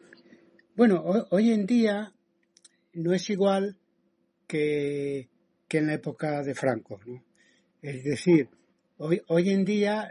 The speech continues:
los sindicatos, eh, eh, no solo están legalizados, sino que son, forman parte del entramado institucional de, del país. Eh,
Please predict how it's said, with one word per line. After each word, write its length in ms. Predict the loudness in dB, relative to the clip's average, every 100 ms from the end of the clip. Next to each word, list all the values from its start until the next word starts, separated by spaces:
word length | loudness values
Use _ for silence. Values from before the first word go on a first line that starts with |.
| -8
los 220 | -6 -2
sindicatos, 840 | -2 0 0 -2 -2 -4 -6 -8 _ _
eh, 420 | -8 -4 -4 -6 _ _
eh, 480 | -10 -6 -4 -4 -2
no 120 | 0
solo 260 | 2 2 2
están 300 | 0 -4 -4
legalizados, 760 | -6 -4 -6 -2 0 0 -2
sino 360 | -8 -8 -6 -6
que 120 | -6
son, 300 | -6 -6 -6
forman 380 | -6 -4 -4 -4
parte 360 | -2 -4 0 0
del 140 | 0
entramado 680 | -2 -6 -6 -4 0 0 -2 _ -20 _ -10
institucional 920 | -8 -8 -6 -6 -4 -2 0 0 -4 _ _ _ -18
de, 600 | -14 -10 -8 -8 -10 -8
del 220 | -8 -4
país. 480 | 0 2 2 -4 _ _ _ _ _ _
Eh, 540 | -14 -10 -8 -8 -8